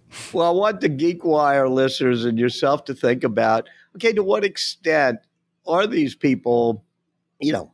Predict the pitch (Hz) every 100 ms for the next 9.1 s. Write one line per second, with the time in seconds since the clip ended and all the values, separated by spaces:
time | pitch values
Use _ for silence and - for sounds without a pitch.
0 | _ 123 113 123 180 180 - _ _ _
1 | 117 107 120 117 107 110 - 139 165 143
2 | 160 156 147 - - _ _ _ _ -
3 | 95 85 80 - - 110 180 170 - -
4 | _ _ _ _ _ - 156 233 359 320
5 | 262 - - 135 107 113 101 - - -
6 | - - 131 143 175 175 165 147 143 143
7 | 151 147 147 147 123 123 135 147 156 151
8 | 156 - 160 156 143 - 165 190 - 135
9 | 104